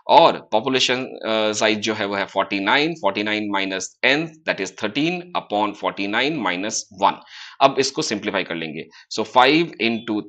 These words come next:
थर्टीन into फ़ोर्टी एट, यहां से किया तो फ़ोर्टी एट आ गया, और नीचे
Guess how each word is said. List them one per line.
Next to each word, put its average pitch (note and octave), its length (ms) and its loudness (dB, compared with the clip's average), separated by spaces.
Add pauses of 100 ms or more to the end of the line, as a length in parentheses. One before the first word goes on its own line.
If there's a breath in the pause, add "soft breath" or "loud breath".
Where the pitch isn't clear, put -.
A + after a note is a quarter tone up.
थर्टीन E3 560 -2
into G#2+ 480 -4
फ़ोर्टी G2 340 -2
एट, E3+ 300 2
यहां G#2 260 0
से A2+ 120 -4
किया A2 220 0
तो G#2 80 -4
फ़ोर्टी F#2+ 300 -2
एट A2+ 100 0
आ A2+ 80 2
गया, C3 240 0 (280 loud breath)
और B2 120 4
नीचे C#3+ 540 2